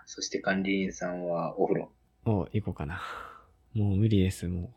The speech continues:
Speaker 2: う。
Speaker 1: なんでもあれ、あれらしいじゃないですか。管理人さん、あの、お風呂で研究するらしいじゃないですか。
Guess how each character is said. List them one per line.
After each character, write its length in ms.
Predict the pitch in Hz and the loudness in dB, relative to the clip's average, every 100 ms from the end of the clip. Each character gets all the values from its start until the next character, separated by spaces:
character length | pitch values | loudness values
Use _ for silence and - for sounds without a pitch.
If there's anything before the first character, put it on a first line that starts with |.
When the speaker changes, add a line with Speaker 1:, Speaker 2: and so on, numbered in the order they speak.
| - | 0
Speaker 2:
う。 40 | 139 | 4
Speaker 1:
な 100 | 139 | 6
ん 80 | |
で 80 | 107 | 6
も 140 | 90 87 | 4 4
あ 60 | |
れ、 360 | 90 92 92 - | 4 2 0 0
あ 100 | 104 | 4
れ 100 | 104 | 6
ら 140 | 101 | 8
し 160 | 101 101 | 8 6
い 20 | |
じ 100 | 87 | 4
ゃ 20 | |
な 80 | 78 | 2
い 20 | - | -2
で 40 | |
す 80 | - | -10
か。 160 | - - | -14 -4
管 180 | 101 | -2
理 140 | 98 98 | 0 0
人 140 | 95 | 0
さ 160 | 92 95 | -2 -2
ん、 360 | 92 92 92 95 | -2 -2 -4 -6
あ 60 | |
の、 200 | 85 82 | -6 -2
お 40 | 107 | 6
風 120 | 147 | 10
呂 220 | 120 87 | 10 8
で 140 | - - _ | 0 -10 _
研 200 | - 104 | -2 -2
究 180 | 98 101 | 4 4
す 100 | - | 6
る 80 | 98 | 6
ら 120 | 90 | 4
し 160 | - 85 | 0 -4
い 20 | |
じ 80 | 76 | -6
ゃ 20 | |
な 100 | - | -8
い 20 | |
で 40 | - | -14
す 80 | |
か。 80 | - | -18